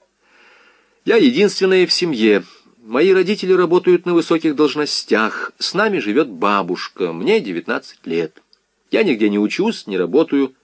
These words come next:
Почему? Неохота. Мне скучно. Я смотрю на мир с нескрываемой зевотой.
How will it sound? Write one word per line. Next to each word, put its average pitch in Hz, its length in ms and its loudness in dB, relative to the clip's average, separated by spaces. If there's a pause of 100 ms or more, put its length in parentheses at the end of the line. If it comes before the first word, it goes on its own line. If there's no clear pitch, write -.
(160)
Почему? 233 440 -2 (680)
Неохота. 113 800 -2 (640)
Мне 220 220 2
скучно. 120 560 -4 (840)
Я 214 220 2
смотрю 208 380 0
на 208 100 4
мир 208 160 2
с - 120 -6
нескрываемой 185 760 2
зевотой. 120 760 -2